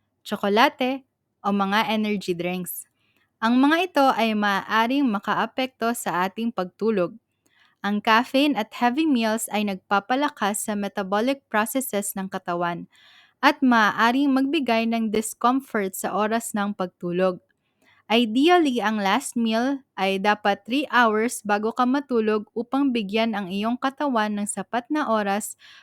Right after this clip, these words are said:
upang ma-digest ang lahat ng iyong kinain.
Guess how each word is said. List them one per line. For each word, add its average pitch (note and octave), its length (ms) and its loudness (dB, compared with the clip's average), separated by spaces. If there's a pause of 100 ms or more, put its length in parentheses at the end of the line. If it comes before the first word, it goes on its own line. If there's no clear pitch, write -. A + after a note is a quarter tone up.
(220)
upang D#4 320 0
ma-digest A3 720 0
ang G3+ 160 -4
lahat F#3+ 400 -4
ng F#3+ 320 -6 (160)
iyong G#3 240 -2
kinain. F#3+ 720 -6